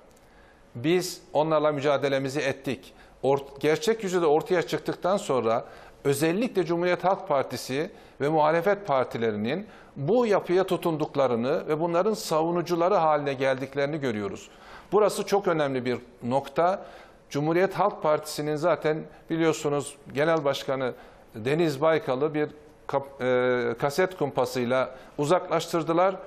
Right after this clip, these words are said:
ve Cumhur-, Cumhuriyet Halk Partisi'ni Kemal Kılıçdaroğlu'nu oranın başına getirerek adeta teslim aldılar. İşgal altında Cumhuriyet Halk Partisi feto tarafından teslim alınmıştır. Nitekim iki bin on beş seçimlerine geldiğimizde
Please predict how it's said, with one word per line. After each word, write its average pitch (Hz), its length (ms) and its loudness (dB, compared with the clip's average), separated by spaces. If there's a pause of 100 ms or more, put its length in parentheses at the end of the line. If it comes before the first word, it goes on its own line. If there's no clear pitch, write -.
(220)
ve 135 60 -4
Cumhur-, 156 640 -2
Cumhuriyet 165 440 0
Halk 151 380 0
Partisi'ni 135 800 -2 (280)
Kemal 160 280 0
Kılıçdaroğlu'nu 147 760 0
oranın 135 300 0
başına 131 320 -2
getirerek 156 560 2 (420)
adeta 160 560 0
teslim 170 400 -2
aldılar. 160 520 0
İşgal 156 360 0
altında 123 480 2
Cumhuriyet 123 360 -2
Halk 160 200 0
Partisi 147 480 -2 (300)
feto 175 360 2
tarafından 123 600 0
teslim 127 320 -2
alınmıştır. 170 640 0 (480)
Nitekim 165 540 2
iki 151 220 -2
bin 160 80 2
on 160 220 2
beş 147 100 2
seçimlerine 139 680 0
geldiğimizde 127 880 0